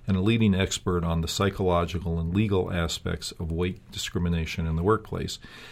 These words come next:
He received, received his P H D in human resource management from Michigan State University and his law degree from the University of Michigan.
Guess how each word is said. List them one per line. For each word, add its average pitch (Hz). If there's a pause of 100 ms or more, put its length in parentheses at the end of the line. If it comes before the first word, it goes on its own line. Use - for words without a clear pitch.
(200)
He 104
received, 98
received 101
his 90
P 120
H -
D 98
in 87
human 101
resource 90
management 87 (880)
from 101
Michigan 98
State 92
University 90
and 82
his 80
law 120
degree 87
from 87
the 85
University 85
of 78
Michigan. 85